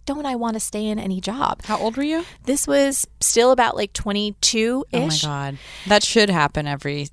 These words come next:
Speaker 2: six to eight months when you're
Speaker 1: Ye-
Speaker 2: twenty-two.
Speaker 1: Yeah, but it felt, I think as a person, I am so committed and I'm so into, like, consistency, and I have such a strong work ethic that it was warring with that inside of me. And, um,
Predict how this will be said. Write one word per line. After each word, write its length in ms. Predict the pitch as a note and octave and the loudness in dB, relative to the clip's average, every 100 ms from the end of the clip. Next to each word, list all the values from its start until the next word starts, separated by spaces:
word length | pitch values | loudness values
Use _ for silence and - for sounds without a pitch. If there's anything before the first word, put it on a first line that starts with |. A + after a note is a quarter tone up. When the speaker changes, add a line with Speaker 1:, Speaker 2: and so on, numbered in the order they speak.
| - | -8
Speaker 2:
six 260 | - D#3+ - | -4 -4 -2
to 80 | E3 | 0
eight 180 | E3 - | 0 -2
months 320 | - F3+ A#3 | -2 -2 -2
when 80 | F#3+ | 0
you're 140 | F3+ | 0
Speaker 1:
Ye- 40 | |
Speaker 2:
twenty-two. 600 | F3+ F#3+ F3+ F3+ F3+ F3+ F#3+ | 0 0 0 -2 -2 -2 2
Speaker 1:
Yeah, 220 | D4+ F4+ | 6 6
but 140 | C#4+ C4+ | 6 2
it 140 | - - | 0 2
felt, 200 | C#4 - | 4 4
I 60 | |
think 260 | B3 C4+ D4+ | 0 -4 -2
as 160 | E4+ - | 0 2
a 60 | |
person, 580 | - - F#3+ F#3+ G#3 A3+ - | 0 0 0 2 2 0 0
I 100 | F#3 | -2
am 120 | F3+ | 0
so 460 | D#3+ - - F#3 F#3 | 2 2 4 2 0
committed 960 | - G#3 F3+ E3 D#3+ E3 E3+ G3 G3 | -2 -2 0 0 -2 -4 -4 -2 -4
and 180 | - F3+ | -2 0
I'm 200 | F3 E3 | 0 0
so 260 | E3+ F3+ E3+ | 0 2 0
into, 340 | F3+ E3+ - | -2 -4 -4
like, 220 | F3+ D3 | -2 -2
consistency, 720 | - G3 - A#3+ - F3+ E3+ D3+ | -4 -4 0 0 0 -2 -2 -4
and 80 | D3 | -2
I 60 | |
have 220 | D#3+ F3 | -4 -4
such 180 | - G3 | -4 -4
a 60 | E3+ | -4
strong 320 | - D#3 E3 | -2 -2 -2
work 260 | D3+ D3+ - | 0 0 0
ethic 380 | G#3 B3+ B3 | -2 -2 -2
that 160 | - D#3+ | 0 0
it 120 | D3+ | 0
was 220 | E3+ D#3 - | 0 -2 -4
warring 680 | F#3+ F3 F#3+ G3+ F#3 E3 | -8 -2 2 2 2 0
with 280 | D#3+ D#3 - - | -2 -4 -6 -4
that 340 | D#3+ C#3+ - | 0 0 -2
inside 480 | - C#3+ - C#3+ C#3+ | -6 -4 -2 -2 -2
of 120 | - | -6
me. 240 | - - F3+ - - - - - | -12 -12 -12 -14 -18 -18 -20 -6
And, 240 | - F3 D#3+ | -2 0 0
um, 380 | D#3 D3+ D#3 | 0 -2 -4